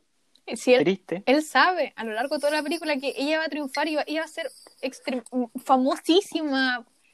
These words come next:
Speaker 1: bacán, va a estar, va, va a ser maravillosa, porque ella ya es maravillosa. Tengo ya poca. Eh, cuando él lo va a buscar, eh, ella, él le dice así como, "Quizás no soy lo suficientemente buena". Y él le dice, "Sí lo eres", ¿cachai? Y ella repite esto como unas tres veces y él se lo sigue, se lo sigue repitiendo hasta que ya como que ya, así como,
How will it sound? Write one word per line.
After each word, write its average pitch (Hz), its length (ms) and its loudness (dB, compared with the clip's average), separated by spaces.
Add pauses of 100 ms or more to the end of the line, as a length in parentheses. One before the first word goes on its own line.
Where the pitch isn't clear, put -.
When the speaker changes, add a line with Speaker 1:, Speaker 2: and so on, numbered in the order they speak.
(200)
Speaker 1:
bacán, 262 400 0
va 320 60 -8
a - 20 -12
estar, 247 280 -4
va, 294 180 0
va 247 140 -6
a 302 40 -12
ser 320 320 -6
maravillosa, 262 760 -2
porque 269 240 -6
ella 339 140 -2
ya 320 180 -8
es 349 60 -14
maravillosa. 359 640 -6 (140)
Tengo 262 240 4
ya 233 180 2
poca. 190 340 -6 (200)
Eh, 226 200 2
cuando 220 260 -2
él 233 100 0
lo 262 40 2
va 254 60 4
a 254 40 4
buscar, 262 380 2
eh, 247 280 0
ella, 247 240 -4
él - 80 -6
le 247 80 -2
dice 269 100 -6
así 262 140 -10
como, 240 220 -10 (220)
"Quizás 269 220 0
no 330 80 -2
soy 349 160 0
lo 359 80 0
suficientemente 320 720 -2
buena". 269 400 -2 (540)
Y 240 120 4
él 277 80 6
le 277 100 6
dice, 302 260 2
"Sí 302 180 -4
lo 302 140 2
eres", 311 260 -2
¿cachai? 240 420 -2
Y 233 140 -4
ella 262 140 4
repite 262 280 -4
esto 277 180 -10
como 262 140 -4
unas 262 200 -8
tres 277 220 -4
veces 320 260 -8
y 277 100 -2
él 285 120 -2
se 302 100 -10
lo 269 100 -2
sigue, 285 320 -6
se 262 100 -6
lo 226 100 -8
sigue 277 200 -2
repitiendo 294 400 -4
hasta 285 140 -4
que 254 120 -2
ya 262 120 0
como 247 220 -4
que 226 120 -8
ya, 208 120 -2
así 214 200 -10
como, 202 300 -10